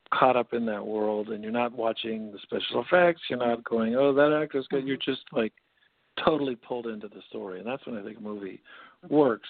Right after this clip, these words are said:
when you're not thinking of the, you know, later on you can watch special features and stuff like that. But to get taken away and really think, "This is happening." And, um,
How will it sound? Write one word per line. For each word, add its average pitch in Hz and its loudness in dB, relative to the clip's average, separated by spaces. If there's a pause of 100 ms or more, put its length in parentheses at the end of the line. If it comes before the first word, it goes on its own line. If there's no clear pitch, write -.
when 117 -6
you're 110 -6
not 107 -8
thinking 117 -4
of 101 -8
the, 101 -4
you 185 -4
know, 180 2
later 170 6
on 123 0
you 117 -4
can 110 -10
watch 104 -10
special - -16
features 123 -8
and 92 -14 (300)
stuff 98 -12
like 92 -14
that. 92 -10 (640)
But 123 -2
to 131 4
get 127 4
taken 131 2
away 120 6
and 110 2
really 117 8
think, 117 2
"This 170 4
is 104 -4
happening." - -2 (720)
And, 98 -4
um, 95 -6